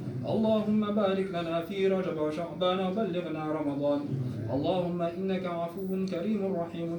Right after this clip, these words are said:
تحب العفو فاعف عنا يا كريم، فاعف عنا يا رحيم، فاعف عنا يا ذا الجلال والإكرام.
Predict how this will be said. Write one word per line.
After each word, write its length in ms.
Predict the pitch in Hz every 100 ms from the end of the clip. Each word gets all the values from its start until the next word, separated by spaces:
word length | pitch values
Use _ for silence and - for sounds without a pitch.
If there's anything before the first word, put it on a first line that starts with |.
| 160
تحب 320 | 151 170 165
العفو 380 | 165 180 185 165 190
فاعف 220 | 185 - 165
عنا 280 | 170 156 143
يا 120 | 143
كريم، 380 | 170 165 160 156 - - - -
فاعف 280 | 170 165 156
عنا 380 | 156 185 170 170
يا 140 | 156 151
رحيم، 360 | 143 143 143 143 143 - - -
فاعف 260 | 170 165 147
عنا 280 | 170 160 151
يا 200 | 160 170
ذا 100 | 170 170
الجلال 420 | 175 180 170 165
والإكرام. 600 | 156 156 143 143 143